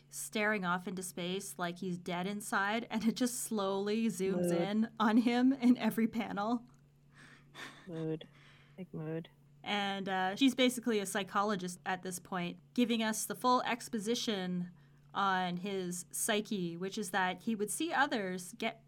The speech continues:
Speaker 1: promoted, people who knew how to get ahead in that environment. Let's face it, people who played well with others. Jackie has a great sense of self. That turns bad when he makes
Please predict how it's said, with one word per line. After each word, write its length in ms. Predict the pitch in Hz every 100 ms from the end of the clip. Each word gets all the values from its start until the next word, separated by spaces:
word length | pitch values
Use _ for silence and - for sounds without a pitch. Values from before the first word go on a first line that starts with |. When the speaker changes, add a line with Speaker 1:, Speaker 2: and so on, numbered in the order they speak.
| -
Speaker 1:
promoted, 680 | - 226 233 220 175 175 180 - - -
people 300 | - 285 277
who 140 | 254
knew 260 | 240 277 277
how 140 | 226
to 80 | 220
get 180 | 202 196
ahead 420 | 185 - 233 202
in 220 | 190 214
that 200 | 196 180
environment. 760 | 196 196 226 233 185 170 - - - - - - _ _ -
Let's 220 | 214 -
face 280 | 285 302 214
it, 200 | - -
people 280 | 202 202
who 120 | 185 208
played 340 | - 262 262
well 220 | 202 185
with 160 | 185 185
others. 680 | 226 220 180 170 - - - - - -
Jackie 380 | 208 208 226 214
has 200 | 214 214
a 40 |
great 300 | 196 202 196
sense 280 | - 190 180
of 100 | 185
self. 580 | - - 269 285 - - - - -
That 200 | 208 -
turns 320 | - 240 226
bad 340 | - 214 226 196
when 120 | 196
he 80 | 202
makes 280 | 202 185